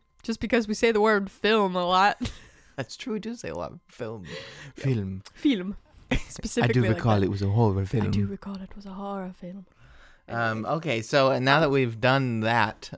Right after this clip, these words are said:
Speaker 2: um,
Speaker 1: Yeah.
Speaker 2: what, uh, what's next? What do we do? Oh, what have you been watching?
Speaker 1: Oh, yeah. What am I into this week? Um, what have I been <laughs>
Speaker 2: Boris!
Speaker 1: <laughs> What have I been into this week?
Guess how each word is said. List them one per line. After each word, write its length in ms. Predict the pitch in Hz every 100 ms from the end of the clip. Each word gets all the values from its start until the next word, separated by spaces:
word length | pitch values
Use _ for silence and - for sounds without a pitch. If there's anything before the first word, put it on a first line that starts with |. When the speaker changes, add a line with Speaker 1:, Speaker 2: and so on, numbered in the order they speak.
| -
Speaker 2:
um, 600 | 120 117 110 110 110 - _
Speaker 1:
Yeah. 100 | 269
Speaker 2:
what, 400 | 123 151 160 - - - - - - - 127
uh, 300 | 123 117 104
what's 300 | 131 156 -
next? 400 | 185 - - - _ _ _ _ _ -
What 100 | 147
do 80 | 165
we 80 | 175
do? 100 | 156
Oh, 100 | 190
what 180 | 220 285
have 100 | 277
you 100 | 233
been 340 | 233 214 196 160 _ _ _
watching? 360 | - 156 - - _ _ _ _ _ _ _ -
Speaker 1:
Oh, 140 | 254
yeah. 200 | 226 190
What 100 | 202
am 80 | 269
I 80 | 254
into 280 | 240 180
this 160 | 175 175
week? 220 | 175 165 _ _ _ _ - - -
Um, 800 | 208 190 190 196 202 202 208 - -
what 180 | 214 262
have 80 | 277
I 120 | 226
been 540 | 277 - 302 - 392 320 277
<laughs> 0 |
Speaker 2:
Boris! 680 | 392 508 480 202 - - -
Speaker 1:
<laughs> 40 |
What 340 | - - 320 392
have 80 | 349
I 140 | 311
been 140 | 277 254
into 420 | 226 214 208 185
this 220 | 190 190
week? 440 | 175 170 170 -